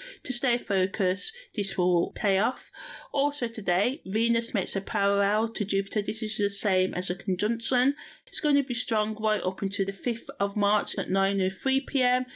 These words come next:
strongest today on the first of March at four twenty-three A M, and it started coming in on the twenty-fourth of February, so it's still gonna affect us right up until, say, like,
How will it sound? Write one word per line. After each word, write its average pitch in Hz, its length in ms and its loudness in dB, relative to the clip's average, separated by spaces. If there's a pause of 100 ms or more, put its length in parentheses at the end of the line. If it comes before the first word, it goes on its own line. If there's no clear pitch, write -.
(120)
strongest 254 640 0
today 196 340 0 (340)
on 185 140 0
the 175 80 0
first 240 360 -2
of 226 160 -2
March 214 480 2
at - 120 -2
four 196 300 2
twenty-three 202 640 0
A 233 200 0
M, 226 220 0 (240)
and 190 120 2
it - 100 0
started 220 500 0
coming 202 280 0
in 190 140 2
on 185 80 2
the 180 60 0
twenty-fourth 202 600 0
of 185 60 -10
February, 247 460 0 (220)
so - 160 0
it's 262 120 -2
still 302 200 0
gonna 262 260 2
affect - 460 -2
us 214 200 2
right 202 380 0
up 196 200 -2
until, 196 380 2
say, 185 640 2
like, 180 380 2